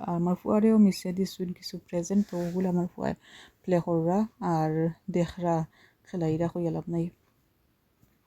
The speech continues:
আর আমার ফুটির লগেও কিছু টানাটানি হয় মাঝামাঝি, আম, তাইও টলিয়া টানাটানি করে। আর এবার দিয়ে আমরা চকলেট গুলা,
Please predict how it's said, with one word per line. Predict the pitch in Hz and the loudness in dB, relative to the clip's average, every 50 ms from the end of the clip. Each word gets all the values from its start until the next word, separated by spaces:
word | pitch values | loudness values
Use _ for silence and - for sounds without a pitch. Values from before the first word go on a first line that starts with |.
| _ _ _ _ _ _ _ _ _ _ - | _ _ _ _ _ _ _ _ _ _ 2
আর | 196 190 | 4 6
আমার | 185 190 190 190 | 6 8 6 6
ফুটির | - - 202 196 190 | 4 2 0 2 4
লগেও | 190 190 185 202 202 | 4 4 6 6 4
কিছু | 190 - 196 - - 185 | 4 2 -2 -6 -6 -6
টানাটানি | - 190 180 180 175 - 175 175 175 175 | -2 0 0 0 0 0 0 0 0 2
হয় | 175 170 165 170 | 2 2 2 2
মাঝামাঝি, | 175 175 170 170 165 160 160 160 165 190 208 214 - _ _ - | 2 2 2 2 2 0 0 0 2 2 2 2 0 _ _ -10
আম, | - - 175 165 165 160 160 160 165 170 - | -4 -2 0 0 2 2 2 0 0 -2 -2
তাইও | - 175 175 175 180 180 175 - | -2 -2 -2 0 0 -2 -4 -6
টলিয়া | - 185 175 170 170 170 170 | -6 -4 -4 -2 -2 -2 -2
টানাটানি | - 190 180 170 165 - - 170 175 180 - | -2 -4 -4 -4 -4 -6 -6 -6 -6 -6 -8
করে। | 185 - 175 170 165 _ _ - - - _ _ _ _ | -8 -8 -8 -8 -8 _ _ -20 -20 -20 _ _ _ _
আর | - 185 175 175 165 165 165 | -6 -2 0 0 2 0 0
এবার | 175 175 185 190 185 | 0 0 0 0 0
দিয়ে | 185 185 180 | 0 0 0
আমরা | 175 170 170 165 170 185 190 202 - _ _ _ - | 0 0 0 0 0 -2 -4 -4 -6 _ _ _ -14
চকলেট | - 208 - 196 196 196 | -12 -8 -6 -6 -6 -6
গুলা, | - - 180 175 - | -6 -4 -4 -4 -4